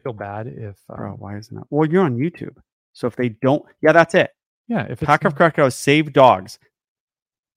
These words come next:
Speaker 1: Yeah.
Speaker 2: So
Speaker 1: Okay.
Speaker 2: see, they don't have, why, what, what
Speaker 1: It's a
Speaker 2: moron
Speaker 1: picture.
Speaker 2: sits there
Speaker 1: Let's
Speaker 2: and
Speaker 1: see.
Speaker 2: takes pictures
Speaker 1: Oh,
Speaker 2: and
Speaker 1: see, that's
Speaker 2: doesn't take
Speaker 1: B-roll.
Speaker 2: video?
Speaker 1: That's B-roll
Speaker 2: See?
Speaker 1: right there.
Speaker 2: They only have pictures.
Speaker 1: Yeah,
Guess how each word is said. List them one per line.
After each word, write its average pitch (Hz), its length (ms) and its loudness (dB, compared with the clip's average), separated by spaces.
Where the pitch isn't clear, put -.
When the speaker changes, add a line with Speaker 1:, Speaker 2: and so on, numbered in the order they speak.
Speaker 1:
Yeah. 120 320 -10
Speaker 2:
So 139 120 -4
Speaker 1:
Okay. 165 80 -8
Speaker 2:
see, 170 160 -4
they 170 120 2
don't 165 180 0
have, 160 160 -2
why, 165 360 2
what, 277 360 4
what 233 220 4
Speaker 1:
It's 240 40 -8
a 196 40 -4
Speaker 2:
moron 190 320 4
Speaker 1:
picture. - 200 -4
Speaker 2:
sits 180 160 0
there 170 140 4
Speaker 1:
Let's 151 100 2
Speaker 2:
and 127 80 -2
Speaker 1:
see. 117 40 -4
Speaker 2:
takes 156 220 -2
pictures - 720 -10
Speaker 1:
Oh, 165 80 -2
Speaker 2:
and 135 100 -2
Speaker 1:
see, 143 120 0
that's 170 220 2
Speaker 2:
doesn't - 80 -14
take 127 80 0
Speaker 1:
B-roll. 143 200 0
Speaker 2:
video? 131 200 -4
Speaker 1:
That's 147 160 -4
B-roll 117 380 -4
Speaker 2:
See? 110 120 -4
Speaker 1:
right 156 120 -4
there. 113 180 -8
Speaker 2:
They 123 60 -6
only 127 160 -4
have 117 120 -10
pictures. - 520 -16
Speaker 1:
Yeah, 110 460 -10